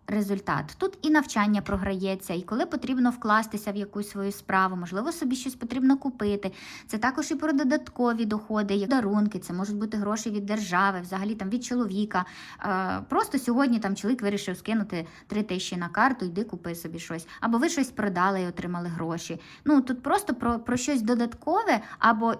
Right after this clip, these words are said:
е, щось початкове, що тільки людина починає реалізувати, і від пораду від карт, да, що ось не потрібно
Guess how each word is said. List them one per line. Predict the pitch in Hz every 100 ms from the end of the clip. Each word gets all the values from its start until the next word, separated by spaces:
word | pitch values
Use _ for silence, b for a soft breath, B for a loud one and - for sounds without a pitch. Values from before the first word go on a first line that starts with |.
| 226 -
е, | 233 226
щось | 220 277 269
початкове, | - 220 214 - 285 392 427 254
що | 247
тільки | 214 262 240
людина | 226 240 220
починає | 214 208 226 220 214
реалізувати, | 208 202 226 480 480
і | 269
від | 233
пораду | 202 240 440 285
від | 214 202
карт, | - 180 180 -
да, | 190 269
що | 339 - 214 -
ось | 220 -
не | 226 254
потрібно | 277 262 311 392 262